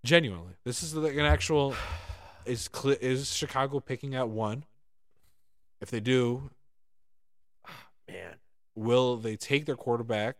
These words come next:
Speaker 1: You know, are you, there's a lot of options here. What, what's gonna happen at one oh one is basically my question.
Speaker 2: That is so tough. I'm, <sighs> man, I, I'm,
Speaker 1: I go
Speaker 2: I'm really conflicted because
Speaker 1: I switch every day.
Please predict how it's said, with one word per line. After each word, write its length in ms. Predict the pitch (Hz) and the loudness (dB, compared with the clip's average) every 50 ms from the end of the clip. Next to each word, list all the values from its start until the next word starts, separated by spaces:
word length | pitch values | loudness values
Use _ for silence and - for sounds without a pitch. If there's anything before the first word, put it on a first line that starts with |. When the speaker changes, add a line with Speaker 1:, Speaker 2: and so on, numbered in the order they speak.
| _ _ _ _ _ - - - _ - | _ _ _ _ _ -20 -20 -20 _ -12
Speaker 1:
You 120 | 131 120 | -10 -6
know, 100 | 110 101 | -4 -2
are 100 | 104 113 | -2 -2
you, 200 | 113 113 107 82 - - - _ | -2 -4 -6 -10 -14 -20 -20 _
there's 140 | 117 139 147 | -8 -4 -2
a 40 | 165 | 4
lot 180 | 175 175 175 165 | 6 6 6 6
of 80 | 151 151 | 6 6
options 320 | 135 127 - - 101 - | 4 4 2 -4 -12 -10
here. 100 | 101 92 | -8 -6
What, 220 | 92 117 151 - _ | -2 -2 -4 -4 _
what's 220 | - 156 190 - | -2 0 0 2
gonna 120 | 262 233 - | 2 4 6
happen 220 | 175 160 - 147 | 6 6 4 4
at 60 | 123 | 2
one 120 | 120 123 120 | 2 2 2
oh 60 | 110 | 2
one 180 | 101 98 92 | -2 -4 -6
is 60 | 92 101 | -10 -6
basically 420 | - 123 120 110 - 110 113 107 | -2 -2 -2 -2 -6 -8 -8 -8
my 120 | 98 95 92 | -8 -8 -12
question. 320 | - - - - - - - - _ _ - - - - | -12 -16 -20 -20 -20 -20 -20 -20 _ _ -20 -20 -20 -8
Speaker 2:
That 200 | - 101 120 123 | -4 -2 0 0
is 140 | 117 104 - | 0 0 -2
so 360 | - - - - 127 127 127 120 | -4 -8 -2 2 4 4 4 2
tough. 300 | - 123 104 92 90 - - - - _ | 0 0 0 0 -2 -4 -10 -20 -10 _
I'm, 360 | 110 127 156 180 180 165 139 - - - - - - - - - - - - - _ - - - - - - _ _ - - - _ - - - _ - | 2 4 4 4 2 0 -4 -8 -12 -20 -20 -20 -20 -20 -20 -20 -20 -20 -20 -20 _ -20 -20 -20 -20 -20 -20 _ _ -20 -20 -20 _ -20 -20 -20 _ -12
<sighs> 60 | - - - - - - - | -10 -8 -8 -8 -12 -16 -14
man, 420 | 113 113 117 113 107 101 95 95 - - - - - - - | -12 -10 -8 -6 -6 -8 -10 -12 -16 -20 -20 -20 -20 -20 -8
I, 520 | - 113 123 131 135 135 143 147 147 139 135 - - - _ _ _ - _ - - - _ _ - - - - - - - - - - - _ - _ - - | -4 0 0 2 2 4 4 4 4 2 0 -6 -20 -20 _ _ _ -20 _ -20 -20 -20 _ _ -20 -18 -12 -10 -10 -10 -12 -16 -20 -20 -20 _ -20 _ -4 0
I'm, 160 | 127 143 156 - | 2 2 2 2
Speaker 1:
I 20 | |
go 20 | - | 2
Speaker 2:
I'm 220 | - 147 185 180 139 | 2 2 2 4 6
really 200 | 135 151 156 147 | 6 6 6 4
conflicted 580 | - 135 120 - - 127 123 - 101 87 82 - | 0 -4 -6 -2 -4 -4 -4 -4 -8 -10 -8 -8
because 420 | 87 95 - - 110 101 101 98 95 | -10 -10 -6 -4 -4 -2 -2 -4 -6
Speaker 1:
I 100 | 107 107 | -8 -8
switch 320 | - - - 123 107 - | -8 -6 -6 -6 -6 -6
every 220 | 82 98 92 98 90 | -8 -8 -8 -8 -10
day. 200 | 85 82 76 | -10 -12 -16